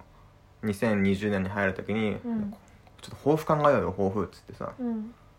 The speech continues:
Speaker 1: 「こうだ、こうだ、こうだ」って
Speaker 2: うんうん。
Speaker 1: 言って、「あれ？」と思って。俺これまでも二人で「こうだ！」って目標を考えたことあった気がするけど、
Speaker 2: うん。
Speaker 1: いつ何を、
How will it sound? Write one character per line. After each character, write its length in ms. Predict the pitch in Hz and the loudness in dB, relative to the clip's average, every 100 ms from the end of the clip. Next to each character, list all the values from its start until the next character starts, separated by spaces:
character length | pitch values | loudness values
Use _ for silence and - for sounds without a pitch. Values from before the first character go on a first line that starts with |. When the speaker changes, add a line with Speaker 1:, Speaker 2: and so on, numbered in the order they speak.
| - - | -20 -6
Speaker 1:
「こ 120 | - | -2
う 20 | 123 | -2
だ、 80 | |
こ 140 | - 123 | 0 0
う 20 | |
だ、 80 | 110 | 0
こ 140 | 117 | -2
う 40 | 117 | -4
だ」 60 | - | -6
っ 20 | - | -18
て 80 | - - | -20 -12
Speaker 2:
う 40 | 220 | -8
ん 40 | |
う 40 | 208 196 | -6 -6
ん。 140 | 196 196 - - | -10 -10 -18 -16
Speaker 1:
言 80 | - | -16
っ 20 | |
て、 320 | - 101 98 - - - - - - - - - | -8 -4 -4 -6 -20 -20 -20 -20 -20 -20 -20 -4
「あ 140 | 117 | 0
れ？」 80 | 262 349 | 0 -2
と 100 | - | -6
思 80 | |
っ 40 | 127 | -8
て。 260 | - - - - - | -10 -14 -14 -20 -8
俺 120 | 117 | -6
こ 200 | 113 - | -4 0
れ 80 | 170 | 2
ま 140 | 294 302 | 2 2
で 100 | 104 | 2
も 380 | 107 104 98 - - | 2 2 0 -8 -18
二 240 | - 120 | -2 0
人 100 | 123 | 2
で 300 | 101 95 - - - - - - | 0 -2 -4 -12 -20 -20 -20 -8
「こ 160 | - 208 | 0 2
う 20 | |
だ！」 180 | - - | 2 -4
っ 20 | |
て 160 | - - | -12 -10
目 220 | 98 - | -8 -8
標 180 | - 98 | -4 -4
を 40 | |
考 100 | 101 110 | -2 -2
え 60 | 117 | -2
た 60 | - | 0
こ 80 | |
と 60 | 107 | -2
あ 40 | |
っ 80 | 107 | -2
た 80 | - | -4
気 120 | - | -4
が 120 | 101 | -4
す 100 | - | -4
る 80 | 101 | -6
け 80 | - | -2
ど、 280 | - 101 - | 0 0 -2
Speaker 2:
う 60 | 226 | -4
ん。 380 | 220 208 196 - - - - | -2 -4 -6 -12 -20 -14 -4
Speaker 1:
い 100 | 190 | -2
つ 160 | - | 2
何 280 | 123 147 170 | 6 6 6
を、 220 | 98 95 | 4 2